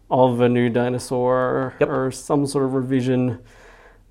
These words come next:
Speaker 1: the, the big papers tend to come with a really nice reconstruction
Speaker 2: Yep.
Speaker 1: of things. Is that the work of a scientist or an artist or both?
Speaker 2: It's both.
Speaker 1: Yeah.
Speaker 2: Yeah. So it's become quite common now,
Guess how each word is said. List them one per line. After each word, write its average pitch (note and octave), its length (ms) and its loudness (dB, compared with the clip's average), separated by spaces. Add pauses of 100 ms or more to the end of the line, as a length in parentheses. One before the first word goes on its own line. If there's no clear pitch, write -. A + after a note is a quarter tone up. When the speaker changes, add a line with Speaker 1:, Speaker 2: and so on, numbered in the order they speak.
(340)
Speaker 1:
the, C#3+ 180 4
the C#3+ 140 4
big D#3+ 180 4
papers D3 320 4
tend C#3+ 240 2
to C3+ 60 4
come D#3 200 0
with C3 160 2
a B2+ 60 0
really C3 500 2
nice C3 640 -2
reconstruction C3+ 920 -6
Speaker 2:
Yep. - 220 -4 (380)
Speaker 1:
of B2 240 0
things. A2+ 680 0 (420)
Is B2+ 180 -2
that C#3+ 200 4
the C#3 80 4
work C#3 240 6
of C#3 140 4
a C3+ 80 4
scientist F3+ 720 0
or C#3 120 4
an C#3 80 2
artist G3+ 480 2
or D#3 100 4
both? C3+ 680 0
Speaker 2:
It's F#3+ 140 -2
both. A#3+ 300 2 (220)
Speaker 1:
Yeah. C#3+ 200 0 (100)
Speaker 2:
Yeah. C#3+ 160 0
So C3 540 4
it's - 220 -4
become B2+ 800 -2 (460)
quite D3 300 0
common D3+ 340 2
now, A2+ 380 0